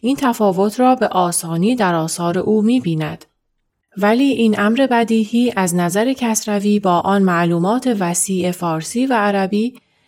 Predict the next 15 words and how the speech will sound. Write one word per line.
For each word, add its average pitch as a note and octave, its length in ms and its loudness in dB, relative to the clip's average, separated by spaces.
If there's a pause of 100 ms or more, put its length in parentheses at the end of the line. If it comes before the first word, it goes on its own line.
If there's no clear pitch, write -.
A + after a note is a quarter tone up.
سهواً F3 640 0
یا A#3+ 320 2
عمدن G3 640 0 (220)
دور A#3+ 240 4
مانده D#3+ 320 -2
است. D#3 440 -6 (680)
بر C#4 160 2
طبق E4 360 0
تعالیم A3 640 2
بهایی، F3+ 600 0
ذات B3+ 360 0
خداوند G#3+ 720 0
قابل F3 400 -2
شناسایی E3 720 -2
نیست. E3+ 500 -2